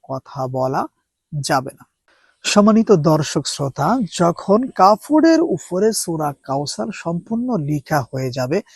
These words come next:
তখন আমাদের কাজ হচ্ছে ওই কাপড়ের উপরে সূরা কাউসারের নিচের দিকে ওই ব্যক্তির নাম লিখতে হবে, যার জন্য, যাদের জন্য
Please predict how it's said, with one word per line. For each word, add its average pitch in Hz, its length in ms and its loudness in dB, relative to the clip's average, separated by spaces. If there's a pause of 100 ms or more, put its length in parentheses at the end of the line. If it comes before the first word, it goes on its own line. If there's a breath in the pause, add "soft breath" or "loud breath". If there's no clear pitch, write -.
(400 soft breath)
তখন 240 320 2 (120)
আমাদের 147 420 -4 (100)
কাজ 156 260 2 (100)
হচ্ছে 196 360 -2 (100)
ওই 220 160 2 (200)
কাপড়ের 254 600 0
উপরে 190 380 -6
সূরা 170 300 -4 (100)
কাউসারের 185 600 -2 (160)
নিচের 220 540 4
দিকে 139 280 -6 (1120)
ওই 226 220 8
ব্যক্তির 262 500 2
নাম 165 340 4
লিখতে 170 400 2
হবে, 180 300 2 (180)
যার 151 420 2
জন্য, 139 340 -4 (180)
যাদের 143 500 -2
জন্য 131 340 -6